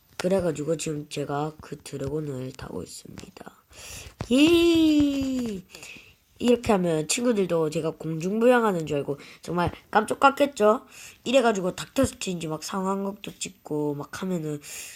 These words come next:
진짜 재밌겠고. 그리고 딱 여기 앉은 것 같지 않아요? 앉은 것 같지 않아요? 이, 이, 지금. 맞죠, 맞죠?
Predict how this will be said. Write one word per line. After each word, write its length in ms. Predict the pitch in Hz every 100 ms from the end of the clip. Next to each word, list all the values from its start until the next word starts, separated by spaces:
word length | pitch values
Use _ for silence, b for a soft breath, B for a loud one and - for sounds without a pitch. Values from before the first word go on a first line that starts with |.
| B
진짜 240 | 226 208
재밌겠고. 1000 | - 175 160 190 - - 147 147 147 139 - _ _ _ _ _ _ B B B B
그리고 160 | 240
딱 180 | 240 240
여기 360 | 220 226 220 156 - _ _
앉은 220 | 302 302
것 100 | 226
같지 220 | 190 185
않아요? 300 | 170 160 156 - _ _ _ _ _
앉은 220 | 220 208
것 80 | 170
같지 200 | 151 151
않아요? 240 | 147 143 139
이, 200 | 143 147
이, 260 | 151 143
지금. 400 | - - 139 147 - _ _ _ _ b b b -
맞죠, 220 | 180 202
맞죠? 400 | 180 202 175 127